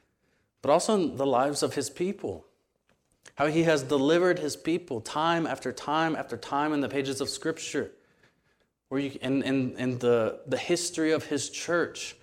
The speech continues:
God is faithful. So God is near to us in the time of trouble. And there really is no greater promise for us and comfort than this in the Christian life.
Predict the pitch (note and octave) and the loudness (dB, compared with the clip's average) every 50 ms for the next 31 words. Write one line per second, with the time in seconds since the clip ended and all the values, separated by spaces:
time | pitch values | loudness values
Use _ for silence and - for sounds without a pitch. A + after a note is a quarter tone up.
0 | - - _ _ - B2 A#2+ D3+ D#3 C#3+ C#3 B2 - - - - D#3 E3 E3 E3 | -20 -20 _ _ -8 -4 -2 0 0 2 0 0 -2 -4 -4 -2 -2 -2 -2 -4
1 | - - - - G#2 F#2 D#2+ - - _ _ _ _ _ _ _ _ _ _ _ | -6 -10 -10 -8 -6 -6 -6 -8 -12 _ _ _ _ _ _ _ _ _ _ _
2 | _ _ _ _ _ _ _ _ _ _ _ _ _ _ _ _ _ _ _ _ | _ _ _ _ _ _ _ _ _ _ _ _ _ _ _ _ _ _ _ _
3 | _ _ _ _ _ _ _ _ _ _ _ _ _ _ _ _ _ - - - | _ _ _ _ _ _ _ _ _ _ _ _ _ _ _ _ _ -14 -8 -8
4 | A2+ A2+ C#3 C#3+ C#3 C#3+ D3 A#2+ A#2+ B2+ A#2 A#2 A#2+ C3 D3+ D#3+ D#3+ D#3+ - C3+ | -4 2 4 6 8 8 6 6 4 0 0 0 0 2 2 2 0 -2 -2 0
5 | B2 A#2+ B2 A#2 - - A2 A2+ A2 - - - B2 B2 B2 A#2+ A2 - G#2 A2+ | 2 2 2 2 0 -4 -4 -4 -6 -6 -4 -2 0 0 0 0 -2 -4 -6 -8
6 | - - - - - C#3+ C#3 A#2 F#2+ F#2 E2 F2 G#2+ A#2 A#2+ B2+ E3 F#3+ F3 D3+ | -10 -14 -12 -6 -4 -4 -4 -4 -4 -6 -6 -4 -4 -2 0 2 2 2 4 2
7 | C#3 C3+ B2 B2+ B2 A#2 G#2+ G#2+ B2 B2+ B2+ - - B2 G#2 E2+ - - - - | 2 0 -2 -2 -4 -4 -4 -4 -4 -4 -4 -4 -4 -4 -4 -4 -6 -8 -16 -20
8 | - - - _ _ _ _ - - - B2+ C3 D3 D#3 C3 A2 G#2 - - - | -20 -20 -20 _ _ _ _ -12 -4 -2 0 0 0 0 0 -2 -4 -4 -6 -4
9 | - - - G2+ G#2+ G#2 - G2+ G2+ G2 - - - F#3 E3+ - - A#2+ G#2 - | -4 -2 -2 -2 -2 -4 -6 -8 -8 -8 -8 -6 -6 -6 -6 -6 -4 -4 -4 -4
10 | - A2 G#2 G2+ G2+ G2 F#2 - - - G2 G2+ G2+ G2 - - G#2+ - - - | -6 -8 -8 -6 -6 -6 -6 -6 -8 -10 -10 -10 -12 -12 -12 -12 -12 -10 -10 -12
11 | G#2+ F#2+ G2+ A#2 B2 G2+ E2+ - - - - | -10 -10 -8 -8 -8 -8 -10 -12 -18 -20 -20